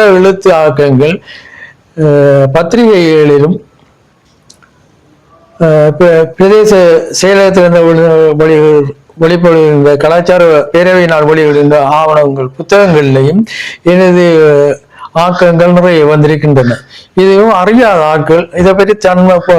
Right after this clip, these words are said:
உண்மைத்தன்மை தெரியாதவங்க வந்து இது எங்களுக்கு ஏற்றுக்கொள்ள இயலாது, ஏற்றுக்கொள்ள இயலாது க-, இப்ப புறக்கணித்தவர்கள். அதுவும் உதாரணமாக இந்த பழைய காலத்து நாணயங்கள், நம்முடைய காலே-, மட்டக்களப்பு மாவட்டத்திலே மாத்திரமல்ல, இலங்கையிலே பாவிக்கப்பட்ட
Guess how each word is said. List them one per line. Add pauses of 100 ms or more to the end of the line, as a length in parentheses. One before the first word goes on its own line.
(120)
உண்மைத்தன்மை
தெரியாதவங்க
வந்து (380)
இது (640)
எங்களுக்கு
ஏற்றுக்கொள்ள
இயலாது,
ஏற்றுக்கொள்ள
இயலாது
க-,
இப்ப
புறக்கணித்தவர்கள். (360)
அதுவும் (460)
உதாரணமாக
இந்த
பழைய
காலத்து
நாணயங்கள், (100)
நம்முடைய
காலே-,
மட்டக்களப்பு
மாவட்டத்திலே
மாத்திரமல்ல,
இலங்கையிலே
பாவிக்கப்பட்ட